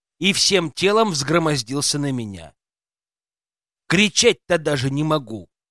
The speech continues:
Куда уж там. Попыталась рукой отодвинуть этого скрытого маньячина, но его вес, должно быть, переваливал за все девяносто килограмм.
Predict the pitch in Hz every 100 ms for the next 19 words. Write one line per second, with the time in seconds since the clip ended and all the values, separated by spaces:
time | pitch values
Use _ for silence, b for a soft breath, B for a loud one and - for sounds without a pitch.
0 | _ _ _ _ _ - 147 156 123 -
1 | 82 80 _ _ _ _ _ _ _ _
2 | _ _ _ _ 156 - 190 240 226 -
3 | 170 190 - 196 190 180 180 165 170 190
4 | 170 175 170 160 - 165 165 156 156 165
5 | 170 170 160 202 262 202 156 190 208 214
6 | 202 262 175 190 170 165 160 151 - 170
7 | 175 202 190 180 147 156 - - 190 143
8 | 147 143 135 139 127 123 113 95 82 -